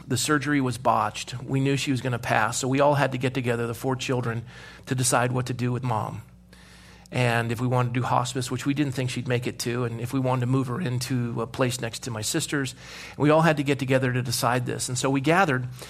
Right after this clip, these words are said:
and my sister Gretchen was in charge of my mom's financial directives. My sister Nancy was in charge of her health directives. My older brother Lauren, the oldest of all four of us,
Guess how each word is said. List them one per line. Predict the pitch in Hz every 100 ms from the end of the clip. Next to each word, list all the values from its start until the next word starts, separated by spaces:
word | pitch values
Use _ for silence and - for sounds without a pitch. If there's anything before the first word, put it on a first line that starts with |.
| - - - -
and | 151
my | 151
sister | - 208 202
Gretchen | 160 151 160
was | 147
in | 135
charge | 127 139 139
of | 135
my | 123
mom's | 127 131 127
financial | - 123 160 160
directives. | 139 139 135 143 135
My | 127
sister | 135 -
Nancy | 123 131 123 135
was | 120
in | 123
charge | 131 120
of | 123
her | 117
health | 139 131
directives. | 131 127 127 120
My | 120
older | 139 143
brother | 127 131 123
Lauren, | 123 135 135 131
the | 127
oldest | 131 127 127
of | 127
all | -
four | - 156
of | 135
us, | 123 127